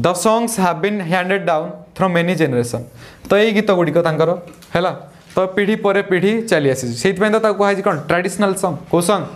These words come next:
traditional song। ତ ଏଇ ଜାଣିପାରିଲୁ, ଇଏ ଢୋଲ, ଇଏ cymbal, ଇଏ ଉଡ୍-, ଅ,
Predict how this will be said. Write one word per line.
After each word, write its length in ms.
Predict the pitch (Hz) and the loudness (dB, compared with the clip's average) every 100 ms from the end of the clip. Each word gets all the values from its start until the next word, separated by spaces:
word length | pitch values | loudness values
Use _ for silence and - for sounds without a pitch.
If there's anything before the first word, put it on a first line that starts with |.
| - - - - - | -18 -20 -20 -16 -8
traditional 520 | - 156 151 160 202 240 240 - - | 0 0 0 0 0 0 -8 -18 -16
song। 180 | - - - - - - - - - - - - - - - | -12 -12 -14 -20 -20 -20 -20 -20 -20 -20 -20 -20 -20 -8 0
ତ 60 | |
ଏଇ 80 | 170 | 2
ଜାଣିପାରିଲୁ, 400 | 185 190 190 185 | 4 2 2 2
ଇଏ 100 | 185 | 2
ଢୋଲ, 380 | 160 180 208 233 226 - - - | 2 4 4 0 -4 -16 -10 2
ଇଏ 440 | 165 196 233 - - - | 4 4 2 -4 -16 -14
cymbal, 500 | - 175 170 180 202 226 - - - - | -2 2 4 2 0 -4 -12 -20 -14 -2
ଇଏ 420 | 156 185 214 - - - - | 2 2 0 -6 -20 -20 -2
ଉଡ୍-, 220 | 156 180 | 2 2
ଅ, 380 | 139 139 139 131 | 2 2 4 2